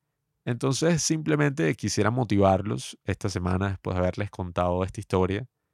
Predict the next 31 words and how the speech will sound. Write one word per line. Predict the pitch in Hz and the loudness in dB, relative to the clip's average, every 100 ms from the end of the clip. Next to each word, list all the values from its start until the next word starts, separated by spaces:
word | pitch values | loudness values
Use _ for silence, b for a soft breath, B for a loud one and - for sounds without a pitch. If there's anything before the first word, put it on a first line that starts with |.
| _ _ _ _ _ - | _ _ _ _ _ -6
que | - 92 92 90 92 98 - - _ _ _ _ | 0 2 0 -2 -6 -10 -14 -18 _ _ _ _
está | 95 - 98 | -8 -2 0
llena | 95 - | 2 0
de | |
muchísimas | 123 110 101 92 110 107 | 0 -2 -2 -2 0 0
anécdotas | 92 98 107 113 110 | 2 0 0 0 -2
que | 104 | 0
no | 98 | 2
voy | 98 | 4
a | 104 | 2
entrar | 98 107 | 2 4
ahorita | 107 101 120 | 4 4 0
porque | 120 95 - | -2 -4 -2
si | - | -2
no | 90 92 - _ | 0 0 0 _
pasaría | 113 104 95 95 | 2 4 2 2
como | 98 110 92 | 2 2 4
dos | 92 | 4
horas | 107 110 | 2 2
aquí | 92 95 98 104 | -2 -2 0 0
y | 110 107 95 | 0 0 2
riéndome | 107 101 113 107 | 2 2 0 0
solo | - 107 117 101 98 | 4 6 6 4 2
y | 95 92 92 - _ _ _ _ _ | 2 -2 -6 -12 _ _ _ _ _
nadando | 98 98 98 95 92 101 | -2 2 4 2 2 0
en | 117 | 2
las | 101 | 4
aguas | 95 95 104 | 4 4 4
de | 113 | 4
la | 98 | 2
nostalgia. | 87 - 98 90 98 | 0 2 4 4 -2